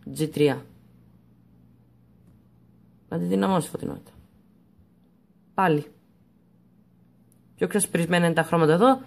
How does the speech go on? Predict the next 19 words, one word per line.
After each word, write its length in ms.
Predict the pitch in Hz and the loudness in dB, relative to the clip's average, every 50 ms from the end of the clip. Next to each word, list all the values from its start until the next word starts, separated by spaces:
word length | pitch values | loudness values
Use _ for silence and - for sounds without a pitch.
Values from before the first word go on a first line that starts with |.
| - - _ _ _ | -20 -20 _ _ _
πιο 140 | - - 220 | -4 -2 0
καθαρά 340 | 220 220 196 208 202 190 185 | 0 2 2 4 4 4 4
είναι 100 | 175 165 | 2 2
εδώ 120 | 151 147 | 0 -2
τα 100 | 139 139 | -4 -6
χ-, 80 | 131 - - - | -8 -10 -12 -16
πιο, 220 | - - 190 - - _ _ | -12 -10 -10 -10 -12 _ _
πιο 180 | - - - 165 | -14 -10 -10 -8
ξασπρισμένα, 680 | - - 175 175 - 175 156 147 170 190 214 226 226 | -6 -6 -8 -6 -4 -4 -4 -2 0 2 2 2 2
πιο 200 | 226 - - 202 | 0 0 -2 -2
ζωντανά. 520 | 180 180 180 175 170 175 175 160 143 - - - - - - _ _ _ _ _ _ _ _ | 0 0 2 2 2 2 2 0 0 -2 -6 -12 -20 -20 -20 _ _ _ _ _ _ _ _
Στο 300 | - - - 147 147 143 | -16 -10 -4 -2 0 0
Note 80 | 139 139 | 0 0
τρία 220 | 139 143 143 135 | 0 0 0 0
είναι 120 | 131 131 127 | 0 -2 -4
όμως. 340 | 123 123 123 120 - - - - - - _ _ _ - - _ _ _ - - - _ _ _ _ _ - - - - - - - - - - - _ _ _ _ _ _ _ - - - - _ - - - _ _ | -6 -8 -12 -14 -18 -20 -20 -20 -20 -20 _ _ _ -20 -20 _ _ _ -20 -20 -20 _ _ _ _ _ -20 -20 -20 -20 -20 -20 -20 -20 -20 -20 -20 _ _ _ _ _ _ _ -20 -20 -20 -20 _ -20 -20 -20 _ _
Ε, 440 | - 185 202 196 196 190 190 190 190 175 - - - - - - - | -2 2 2 4 4 4 4 4 2 0 -2 -6 -18 -20 -20 -18 -12
στην 280 | - - - - 190 | -8 -6 -2 -2 0
κάμερα 640 | 175 220 226 226 226 220 214 208 208 196 190 180 165 | 2 4 4 4 4 4 4 4 4 4 4 2 0